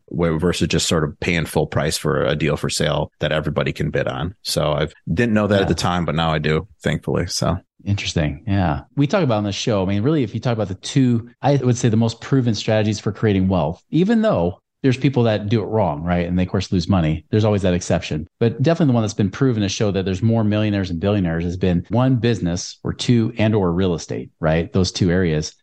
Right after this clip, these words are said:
Speaker 2: For you, I mean, you've been in both spaces. Where's your preference? Or do you like both? What is it for you?
Speaker 1: Well, what's really great about real estate is for the risk involved, the returns are very high.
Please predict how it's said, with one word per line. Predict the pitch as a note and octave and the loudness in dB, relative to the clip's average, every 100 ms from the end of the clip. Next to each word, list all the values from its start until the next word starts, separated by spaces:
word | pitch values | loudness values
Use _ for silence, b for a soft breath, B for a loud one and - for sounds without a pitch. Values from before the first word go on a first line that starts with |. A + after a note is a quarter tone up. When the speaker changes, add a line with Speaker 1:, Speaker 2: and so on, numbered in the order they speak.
| _ | _
Speaker 2:
For | - | 0
you, | B2 C#3+ C3+ | 2 2 2
I | |
mean, | G#2 | 2
you've | G#2 C3+ | 0 0
been | C3 | 0
in | A#2 G2+ | 0 0
both | G2 G2+ | -2 -2
spaces. | - A#2 C#3 C#3+ D#2+ D#2+ - - _ _ | -4 -2 -2 -2 -6 -8 -14 -20 _ _
Where's | - A2+ D3 | 0 2 2
your | E3 | 0
preference? | D#3+ D#3+ E3+ F2 | 0 -2 0 -2
Or | F#2+ | 0
do | F#2+ | 2
you | B2 C3+ B2 - | 2 0 -4 -8
like | A#2 A#2+ B2 | 0 0 2
both? | G#2 A#2 - - - | 0 0 -2 -12 -6
What | A#2 A#2+ | 0 2
is | A#2+ | 0
it | |
for | - F#2 | -2 -2
you? | G2+ D#2+ C#2 _ - | 0 -2 -4 _ 0
Speaker 1:
Well, | A#2 A#2+ A#2 _ _ - | 2 2 -2 _ _ -6
what's | A2+ B2 - | 0 2 2
really | G#2 D#3+ E3+ | 2 2 0
great | A#2 A2 A#2 | 0 2 2
about | G2+ F#2 E2+ | 0 0 0
real | G#2+ | 0
estate | A2 - F#2 E2+ | -2 -2 -2 0
is | F2+ F2+ - - | 0 -2 -4 -16
for | - - G#2 A#2 A#2+ | -12 0 2 4 2
the | A2 | 2
risk | E2+ F2 G#2+ - - | 2 0 0 -4 -2
involved, | G2 F2+ F2+ F2+ D#2 - E2 | -2 2 2 2 0 -2 0
the | F2 | 2
returns | F2 - G2 G2 F#2 | 0 0 0 0 0
are | |
very | E2+ D#2+ D#2 | 0 0 0
high. | C#2 A1+ - | 0 -2 -2